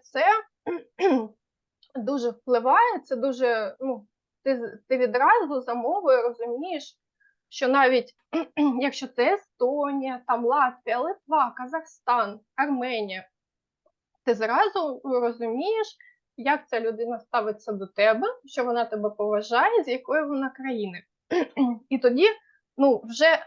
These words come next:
неважливо, вона може з тобою розмовляти російською, ти можеш з нею розмовляти, але ти вже розумієш, хто є хто.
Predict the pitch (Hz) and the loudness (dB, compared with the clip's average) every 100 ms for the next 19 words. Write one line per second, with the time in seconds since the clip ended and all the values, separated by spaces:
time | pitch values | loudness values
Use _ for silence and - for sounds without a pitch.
0 | _ 247 269 254 254 233 247 220 208 220 | _ -4 0 0 -2 0 0 0 -2 -4
1 | 247 233 233 226 208 208 233 220 226 220 | -6 -4 -6 -4 -6 -4 -4 0 0 0
2 | 226 220 214 220 208 196 202 - 294 392 | -2 -8 -2 -4 -2 -6 -6 -6 -6 -6
3 | - 226 - 277 381 302 254 254 233 220 | -2 -2 0 -2 0 -4 -6 -2 0 0
4 | 214 233 220 220 185 - - _ _ _ | -2 -6 -2 2 0 -2 -20 _ _ _
5 | _ _ _ _ _ _ _ _ 233 233 | _ _ _ _ _ _ _ _ 4 6
6 | 226 226 _ 285 440 311 208 247 330 427 | 6 4 _ 2 2 2 -2 2 2 -2
7 | - 247 247 226 214 208 320 427 294 - | -8 -6 -6 -6 -4 -4 -4 -2 -4 -6
8 | - _ - _ 240 381 330 311 _ 208 | -14 _ -20 _ -2 -2 -4 -8 _ -2
9 | 190 | -2